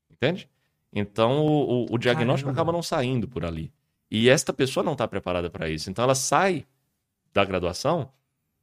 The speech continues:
Speaker 1: não entendendo o que é medicina. É a mesma, aquilo, aquilo que eu falei. Ele tá entendendo a mesma coisa de medicina que entendia no enem, porque ele não foi ensinado a ver a medicina como a ciência que é. Uma ciência de probabilidades.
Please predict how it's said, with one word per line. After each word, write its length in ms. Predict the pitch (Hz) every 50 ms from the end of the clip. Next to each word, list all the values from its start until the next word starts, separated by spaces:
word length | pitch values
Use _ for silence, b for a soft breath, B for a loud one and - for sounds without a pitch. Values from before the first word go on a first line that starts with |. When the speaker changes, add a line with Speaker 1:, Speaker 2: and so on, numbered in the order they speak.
| _ -
Speaker 1:
não 200 | - 175 208 240
entendendo 420 | 254 247 262 247 220 208 220 233
o 40 | 247
que 120 | - -
é 80 | 226 208
medicina. 400 | 226 254 294 - - 240 233 185
É 20 |
a 60 | 156 160
mesma, 220 | 185 208 - 190
aquilo, 200 | 175 - - 110
aquilo 280 | 143 139 - 175 180 -
que 120 | - -
eu 40 | 185 -
falei. 300 | 202 208 208 170 151 151 B B B B B
Ele 120 | B 147
tá 80 | 165 190
entendendo 280 | 196 196 185 165 160
a 40 | 156
mesma 320 | 151 156 180 202 202 214 196
coisa 220 | - 143 131 120
de 80 | 120 123
medicina 300 | 127 127 - - 156 170
que 100 | - 190
entendia 320 | 190 196 202 190 190 196
no 100 | 196 202
enem, 240 | 214 208 190 185 180
porque 220 | 180 - 107 -
ele 80 | 127 131
não 120 | 147 170
foi 180 | - - 151 151
ensinado 520 | 160 156 - 196 202 151 113 101 117 131
a 40 | 147
ver 140 | 131 117 113
a 40 | 123
medicina 320 | 131 135 131 131 131 143
como 140 | 151 151 160
a 40 | 156
ciência 300 | - 151 156 151 - -
que 100 | - 196
é. 160 | 170 147 151 - _ _ _ _ _ _ _ _ _ _ _
Uma 100 | - -
ciência 300 | 101 - 110 107 - 113
de 60 | 113
probabilidades. 720 | - 120 123 123 127 131 143 160 151 131 110 107 113 - -